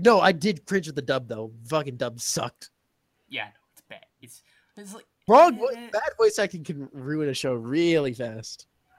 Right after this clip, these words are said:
Speaker 2: Yeah, like
Speaker 1: Even a bad
Speaker 2: Akko was good. Uh, Nishimura was good. Fucking Twin Tails and Pink Hair. Pink Hair was okay.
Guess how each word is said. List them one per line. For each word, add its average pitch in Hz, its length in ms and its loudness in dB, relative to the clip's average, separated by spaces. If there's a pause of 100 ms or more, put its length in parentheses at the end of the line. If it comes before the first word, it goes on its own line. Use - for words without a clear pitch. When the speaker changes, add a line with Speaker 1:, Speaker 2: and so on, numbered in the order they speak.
(220)
Speaker 2:
Yeah, 147 180 -10 (340)
like 185 220 -4 (460)
Speaker 1:
Even 185 200 -2
a 160 60 4
bad 208 180 4
Speaker 2:
Akko 247 200 -4
was 247 140 -8
good. 240 300 -10 (420)
Uh, 151 160 -6
Nishimura 170 480 -10
was 165 140 -14
good. 165 320 -10 (320)
Fucking 143 600 -16 (400)
Twin 160 200 -12
Tails 156 540 -10
and 113 340 -16 (600)
Pink 156 200 -14
Hair. 202 260 -8 (380)
Pink 294 160 -14
Hair 311 100 -8
was 185 160 -12
okay. 123 120 -14